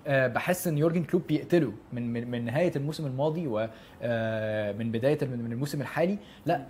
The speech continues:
شاكيري كان في اوقات كتير يستحق ان هو يلعب بشكل اكتر، ولكن، آه، يورجن كلوب كان بيفضل ان هو يدي دقايق للعيبه تانية مش هيعتمد عليها او مش هيقدموا له الدور بتاع صلاح. فاعتقد شاكيري لا، محتاج ان هو ياخد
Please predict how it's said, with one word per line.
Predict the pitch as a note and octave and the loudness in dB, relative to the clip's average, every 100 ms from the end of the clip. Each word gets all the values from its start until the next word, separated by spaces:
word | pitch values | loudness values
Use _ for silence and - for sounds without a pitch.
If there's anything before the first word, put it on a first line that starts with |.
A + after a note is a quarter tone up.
| - | -12
شاكيري | - B2+ F3 F#3 | -8 -2 0 2
كان | D3 | 0
في | - C3+ | -2 -4
اوقات | B2+ F3+ | -2 -2
كتير | - C#3+ G3+ F#3 | -2 -4 -2 -4
يستحق | C#3+ C#3+ - - | -4 -6 -8 -6
ان | C#3+ | -4
هو | C#3 F3 | 0 0
يلعب | D#3+ F#3 E3+ | 0 0 -2
بشكل | C#3+ F#3+ F#3 D3+ | -2 -4 -4 -2
اكتر، | D3+ - G#2+ - - - | -2 -4 -12 -14 -20 -6
ولكن، | A#2+ D3 E3 F3 E3 - | 0 0 0 -2 -4 -4
آه، | C3 B2 A#2+ A#2+ A#2 | -2 0 0 -2 -2
يورجن | B2 D3+ D3+ | 0 0 0
كلوب | C#3+ E3 | -2 0
كان | D#3 | 0
بيفضل | B2+ C3 B2 D#3+ D3+ | -2 -2 0 2 2
ان | C3+ | 0
هو | B2+ D#3+ | 0 2
يدي | D3 D#3+ D3 | 4 4 2
دقايق | B2+ B2+ E3 E3+ | 2 4 4 2
للعيبه | C3+ B2 - E3+ | 0 0 0 0
تانية | E3+ F3+ F#3 - D3+ | 2 2 2 -2 -4
مش | D#3 C#3+ | -4 -2
هيعتمد | C#3+ B2+ E3+ E3 | -2 0 0 0
عليها | A2 D3 A#2 | 0 0 -2
او | F#2 C3 | -2 -2
مش | C3 - | -2 -4
هيقدموا | C3 C3+ C3 D#3 | -4 -2 -2 0
له | F#3 | 0
الدور | C#3+ D#3+ E3+ | 2 0 0
بتاع | C3+ D3+ | 0 -2
صلاح. | - C3 A2+ - - - - - | 0 0 -2 -4 -20 -20 -8 0
فاعتقد | C3+ - G3 F3+ | 0 0 -4 -4
شاكيري | D3 F3+ F3 | -2 2 2
لا، | E3 | 2
محتاج | A2+ - D3 | -2 -6 -6
ان | C#3+ | -4
هو | B2 D#3 D3 | -4 0 -2
ياخد | A#2+ C#3 C#3+ F3 | 0 -2 0 -2